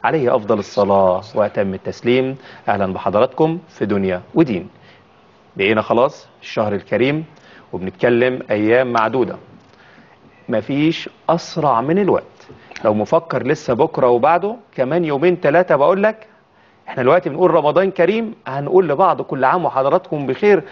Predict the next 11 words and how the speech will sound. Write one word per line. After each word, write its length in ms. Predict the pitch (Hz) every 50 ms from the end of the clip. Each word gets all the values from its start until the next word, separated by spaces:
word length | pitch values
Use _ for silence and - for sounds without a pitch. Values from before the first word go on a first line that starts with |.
| - - - - -
بحلول 640 | 117 123 - - 165 170 190 233 240 233 220 - - -
عيد 280 | 127 135 196 208 139
الفطر 360 | 143 123 - - 170 - -
المبارك، 400 | 117 110 107 92 92 87 - - - - - _ -
أعاده 300 | - 131 135 135 170 165
الله 260 | 147 139 156 160 151
علينا 320 | 139 131 139 160 165 147 143
وعليكم 520 | 135 123 127 147 180 185 180 - 190 175
باليمن 380 | 151 147 135 143 185 196 175 156
والخير 420 | 147 135 113 - - 147 135 113
والبركة. 360 | 113 117 113 113 110 92 -